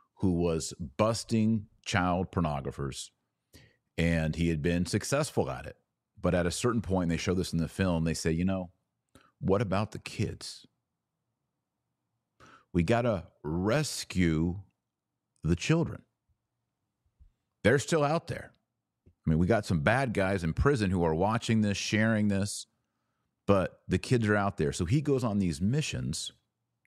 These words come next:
and he does rescue children. And at one point, he rescues about fifty children, and that is depicted in the film.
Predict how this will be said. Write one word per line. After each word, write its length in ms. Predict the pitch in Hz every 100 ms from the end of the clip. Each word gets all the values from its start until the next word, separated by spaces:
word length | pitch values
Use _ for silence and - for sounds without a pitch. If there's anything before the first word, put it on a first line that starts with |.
| _ _ _ _ _ _ _ _ - _ _ _ _ _ _ _ _ _ _ _ _ _ _ -
and 160 | 95 98
he 40 |
does 600 | 98 107 110 101 - - _ -
rescue 380 | 87 80 85
children. 420 | - - 80 71 73
And 140 | 73
at 180 | 76 -
one 280 | 80 104 117
point, 260 | 113 98
he 60 | 90
rescues 500 | 85 80 - 78 69
about 260 | 67 67
fifty 520 | - - 95 85 82 76
children, 420 | - 80 69 67
and 100 | 78
that 160 | 82
is 140 | 85 78
depicted 540 | 73 - 85 - 78
in 200 | - 76
the 100 | 71
film. 340 | - 73 67